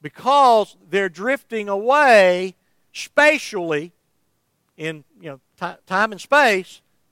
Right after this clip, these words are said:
is probably indicative that they're drifting away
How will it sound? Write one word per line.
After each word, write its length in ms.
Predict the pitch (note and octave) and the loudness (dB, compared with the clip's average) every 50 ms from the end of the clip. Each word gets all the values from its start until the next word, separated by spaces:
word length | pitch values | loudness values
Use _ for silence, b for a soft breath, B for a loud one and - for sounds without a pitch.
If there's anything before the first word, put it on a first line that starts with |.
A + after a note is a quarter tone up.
| _ _ _ _ _ _ _ _ _ _ _ | _ _ _ _ _ _ _ _ _ _ _
is 120 | - D#3 - | -16 -16 -10
probably 540 | _ - C#4 C#4+ D4+ D4+ B3 B3 A3+ G#3+ G3 | _ 0 4 4 4 4 4 2 2 2 0
indicative 840 | G3+ F#3 A3 C4+ D4+ - A#3+ A3 - - G#3 F#3 F#3 F3 F3 _ _ _ _ _ _ _ _ _ _ _ _ _ _ _ _ _ _ _ | -2 -2 -2 -2 -2 -2 -4 -8 -4 0 0 0 0 -2 _ _ _ _ _ _ _ _ _ _ _ _ _ _ _ _ _ _ _ _
that 180 | - F3+ F#3 - | -4 -4 -4 -2
they're 180 | G#3 F#3+ F#3 E3+ | -2 -4 -4 -4
drifting 500 | D3 F#3+ A#3 A3+ - _ - G#3 F#3+ F3+ | -4 -2 -2 -2 -2 _ -6 -6 -6 -6
away 540 | F3 F3 F#3+ F3+ F3 E3+ E3+ E3 D#3+ D#3 | -6 -2 0 0 2 2 0 -2 -4 -8